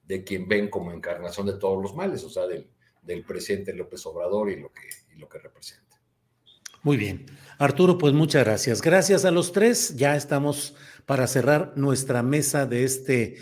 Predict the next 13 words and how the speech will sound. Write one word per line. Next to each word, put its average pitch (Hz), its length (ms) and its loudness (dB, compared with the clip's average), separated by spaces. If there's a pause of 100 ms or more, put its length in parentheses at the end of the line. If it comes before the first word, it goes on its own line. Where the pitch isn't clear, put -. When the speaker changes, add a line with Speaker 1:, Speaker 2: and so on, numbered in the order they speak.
(160)
Speaker 2:
miércoles 139 520 0
veintidós. 135 680 -2
Así 123 200 -6
es 147 160 -4
que, 151 360 -2 (300)
eh, 127 200 2
Juan 151 240 -2
Becerra 143 340 -2
Costa, 151 320 -2
gracias 156 560 -2
y 143 40 -2
buenas 147 320 -4
tardes. 143 520 -6